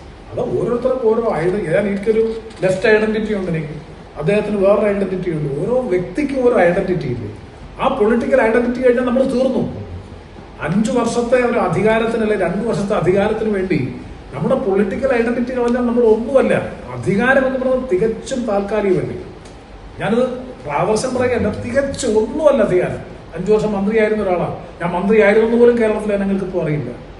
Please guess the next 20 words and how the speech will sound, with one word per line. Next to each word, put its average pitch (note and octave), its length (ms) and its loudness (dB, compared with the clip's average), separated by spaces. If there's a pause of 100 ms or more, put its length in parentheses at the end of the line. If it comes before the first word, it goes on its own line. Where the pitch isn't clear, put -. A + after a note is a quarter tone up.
(100)
ഇതൊക്കെ A3 180 -2
വളരെ G#3 440 2
നൈമിഷികമാണ്. A#3 840 2 (560)
അപ്പൊ - 300 -8
പൊളി-, F#3 260 4
ഓ, F3+ 120 0
പക്ഷെ G3 220 2
അല്ലാതെ A#3 540 6 (580)
പ്രേമേന്ദ്രൻ B3 360 2
എന്ന് B3+ 120 2
പറഞ്ഞാൽ A#3+ 180 2
ഒരു A#3 120 2
അംഗീകാരമുണ്ട്, G#3 800 4 (540)
ആദരവുണ്ട്. G3+ 500 2
റെയിൽവേ F#3+ 260 2
സ്റ്റേഷനിൽ G3+ 380 0
ചെന്നാൽ, F#3+ 440 -4
ബസ് D#3+ 80 -2
സ്റ്റാൻഡിൽ F#3 340 0
ചെന്നാൽ, F#3+ 300 -4